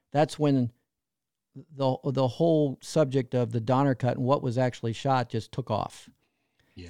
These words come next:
Speaker 1: And that was very exciting because people had speculated for so long. They didn't know what percentage he shot, and he did, they,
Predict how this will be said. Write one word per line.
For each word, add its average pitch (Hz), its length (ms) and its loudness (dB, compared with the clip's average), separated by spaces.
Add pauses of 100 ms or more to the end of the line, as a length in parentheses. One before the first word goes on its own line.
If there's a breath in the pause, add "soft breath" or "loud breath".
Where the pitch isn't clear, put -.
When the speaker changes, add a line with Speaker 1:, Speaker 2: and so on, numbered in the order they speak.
Speaker 1:
And 127 80 -2
that 170 140 2
was 135 140 -2
very 185 360 4
exciting 139 560 4
because 123 560 0 (200)
people 185 240 0
had 143 140 2
speculated 135 680 2
for 123 120 -4
so 139 240 0
long. 123 520 0
They 127 100 -4
didn't 143 220 0
know 147 120 2
what 139 200 2
percentage 131 460 -2
he 131 100 -4
shot, 117 440 -4 (720)
and 135 240 4
he 151 60 4
did, 156 240 0
they, 160 140 -4